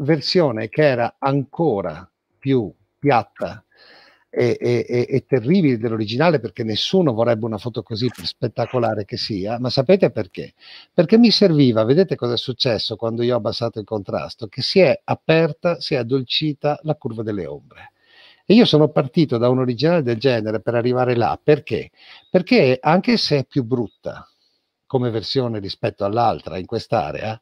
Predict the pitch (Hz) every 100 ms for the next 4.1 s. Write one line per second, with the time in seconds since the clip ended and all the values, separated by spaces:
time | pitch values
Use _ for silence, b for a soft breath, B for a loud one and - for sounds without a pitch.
0 | B B B B - 170 254 240 147 170
1 | 170 123 135 135 170 - 123 110 113 -
2 | 165 143 101 - - 135 180 - 131 139
3 | 180 135 98 95 127 160 - - 147 139
4 | 151